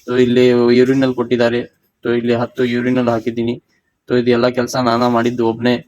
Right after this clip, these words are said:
So ಮಾಡಬೇಕಾಗಿತ್ತಲ್ಲ ಇದು ಅಂಕಲ್ ಅಂತ. So ಇವ್ರು ಇರ್ತಾರೆ ನಮ್ ಜೊತೆ,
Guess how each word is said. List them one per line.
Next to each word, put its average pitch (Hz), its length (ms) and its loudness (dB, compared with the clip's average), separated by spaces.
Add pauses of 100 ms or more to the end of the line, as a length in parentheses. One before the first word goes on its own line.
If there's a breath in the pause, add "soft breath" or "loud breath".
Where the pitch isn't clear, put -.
(580)
So 120 100 -2
ಮಾಡಬೇಕಾಗಿತ್ತಲ್ಲ 120 840 0 (180)
ಇದು 117 200 -2
ಅಂಕಲ್ 120 320 0
ಅಂತ. 117 160 -2 (440)
So 117 140 -8
ಇವ್ರು 131 280 -4
ಇರ್ತಾರೆ 127 360 0
ನಮ್ 120 180 0
ಜೊತೆ, 117 280 -4